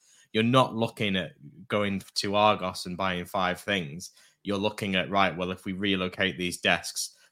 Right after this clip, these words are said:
then we can make a thousand pound a year because we save the picking time, or we group these products together. These are our most popular sellers. So if we put them nearer to the desks, we therefore reduce the labor time. It's all these kind of different macro, it's a different management style, a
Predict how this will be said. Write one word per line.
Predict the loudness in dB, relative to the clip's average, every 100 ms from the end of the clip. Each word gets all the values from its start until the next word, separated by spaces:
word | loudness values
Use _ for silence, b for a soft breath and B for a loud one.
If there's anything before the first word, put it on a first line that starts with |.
| -6
then | -4
we | -2
can | -6 -4
make | -2 -2
a | -2
thousand | 0 0 -2 -6
pound | -4 -2 -2
a |
year | 0 -2
because | -4 -14 -12
we | -8
save | -6 -6
the | -8
picking | -14 -12 -10 -10
time, | -8 -8 -6
or | -8 -8 -10 _ _
we | -10
group | -4 -2 -2
these | -4 -10
products | -6 -4 -4 -6
together. | -6 -2 0 -2 -2
These | -4 -4
are | -6
our | -6
most | -8 -8 -8
popular | -10 -8 -6
sellers. | -4 -6 -8
So | -12
if |
we | -12
put | -10 -8
them | -4
nearer | 0 2 0
to | -6 -8
the | 0
desks, | 2 2 0 -6 -8 b b -6
we | -2
therefore | 0 0 0 -2
reduce | -2 -2 -2
the | 0
labor | 0 0 0
time. | -4 0 0 -2 -8 b b
It's | 2
all | 6 6
these | 4 0
kind | 0 -2
of | -2
different | -4 -4 -6
macro, | 0 -2 -2 -4 -4
it's | -4 -8
a | -2
different | -2 0 -2 2
management | 2 2 0 -4 -2
style, | 0 0
a | 0